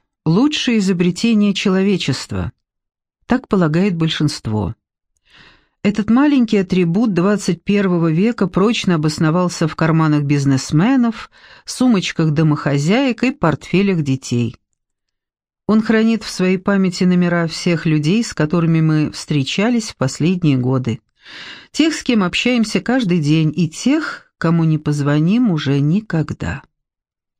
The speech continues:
Мы больше не отключаем мобильник ночью и выходные. Находясь вне зоны доступа, включаем автоответчик.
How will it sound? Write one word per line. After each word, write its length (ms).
Мы 140
больше 320
не 120
отключаем 640
мобильник 560
ночью 420
и 20
выходные. 760
Находясь 540
вне 300
зоны 340
доступа, 840
включаем 800
автоответчик. 1000